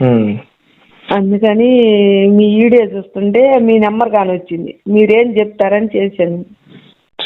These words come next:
Speaker 1: సరే అమ్మా, ఫస్ట్ ఫస్ట్ మీరు అడిగిన ప్రశ్న అతను చెప్పింది ఏంటంటే ఆ పాస్టర్, ఆ పాస్టర్ పేరు ఏమైనా గుర్తుందా మీకు? ఐడియా ఉందా?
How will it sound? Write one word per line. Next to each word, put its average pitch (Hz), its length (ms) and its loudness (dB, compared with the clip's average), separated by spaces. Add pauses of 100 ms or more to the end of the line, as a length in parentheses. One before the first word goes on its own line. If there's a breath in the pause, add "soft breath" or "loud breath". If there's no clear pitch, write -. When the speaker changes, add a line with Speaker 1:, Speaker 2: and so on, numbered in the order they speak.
(120)
Speaker 1:
సరే 107 180 -4
అమ్మా, 104 220 -6
ఫస్ట్ - 360 -4
ఫస్ట్ 139 260 -4
మీరు 135 180 -2
అడిగిన 120 580 -2
ప్రశ్న 117 440 -2
అతను 113 380 -2
చెప్పింది 131 340 -2
ఏంటంటే 117 360 -2
ఆ 196 40 0
పాస్టర్, 113 480 -4
ఆ 196 60 2
పాస్టర్ 131 400 -6
పేరు 147 140 0
ఏమైనా 143 240 -2
గుర్తుందా 139 400 -4
మీకు? 135 260 -4
ఐడియా 127 320 0
ఉందా? 139 240 -6